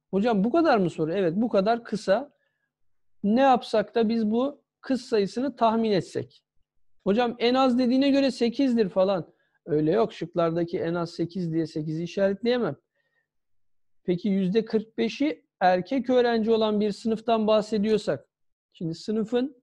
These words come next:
mevcudu kaç biliyor musunuz? Bilmiyorsunuz. Ama şunu biliyorsunuz. Yüzde kırk beşi erkek ise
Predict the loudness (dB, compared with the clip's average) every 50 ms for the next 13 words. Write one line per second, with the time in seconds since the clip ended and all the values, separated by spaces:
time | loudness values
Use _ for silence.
0 | _ _ _ 0 4 4 4 4 4 2 0 0 0 -2 -4 -8 _ _ _ _
1 | _ _ _ _ _ _ _ 2 2 2 2 -4 -4 -2 0 0 2 0 0 -2
2 | -2 -4 -6 -6 -6 -10 _ _ _ _ _ _ _ _ _ _ _ _ _ -2
3 | 0 0 2 0 0 -2 -4 -8 -14 -14 -14 -16 _ _ _ _ _ _ _ _
4 | _ _ _ -2 2 2 2 2 2 0 0 2 2 2 2 2 0 -2 -4 -6
5 | -6 -6 -8 -12 _ _ _ -6 -4 -2 -2 0 0 -2 0 -2 -4 -4 -2 -2
6 | -2 -2 0 -2 0 0 0 -2 0 -2 -2 -2 -2 -6 -12 _ _ _ _ _
7 | _ _ _ _ _ -6 -6 -4 -2 -4 -4 -4 -8 -12